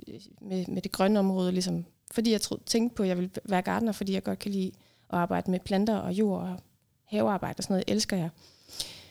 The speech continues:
Øhm. <clears throat> Ja, og det var bare... Jamen, det var, det var et andet miljø.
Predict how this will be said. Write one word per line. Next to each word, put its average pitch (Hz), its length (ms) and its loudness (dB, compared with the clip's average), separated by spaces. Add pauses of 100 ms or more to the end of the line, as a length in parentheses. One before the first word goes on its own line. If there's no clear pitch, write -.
(420)
Øhm. 180 420 0 (1300)
<clears throat> 214 300 4 (1080)
Ja, 175 160 -2 (240)
og 190 100 -4
det 220 100 2
var 214 80 2
bare... 202 400 0 (3250)
Jamen, 196 260 2 (140)
det 233 100 2
var, 240 120 2
det 247 160 0
var 247 80 4
et 240 80 4
andet 262 240 6
miljø. 233 360 4